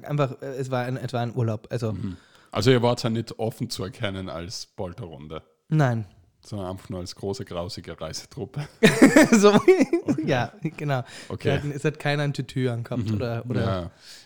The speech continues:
Speaker 1: ja. Nein, nein, es war, war wir waren da, wir waren da wirklich Inkognito-Polterer.
Speaker 2: Ja.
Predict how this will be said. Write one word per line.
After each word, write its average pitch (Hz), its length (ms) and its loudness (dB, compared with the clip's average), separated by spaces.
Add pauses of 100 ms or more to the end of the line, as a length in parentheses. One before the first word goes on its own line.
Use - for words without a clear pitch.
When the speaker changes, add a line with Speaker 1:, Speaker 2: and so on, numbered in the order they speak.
(200)
Speaker 1:
ja. 117 180 -12 (400)
Nein, 127 160 -10
nein, 123 160 -8
es 120 80 -10
war, 123 260 -6
war 127 360 -2 (1700)
wir 135 140 -4
waren 123 120 -2
da, 120 180 -4
wir 117 100 -10
waren 113 160 -6
da 117 80 -6
wirklich 117 300 -8
Inkognito-Polterer. 120 1200 -4 (100)
Speaker 2:
Ja. 98 280 -4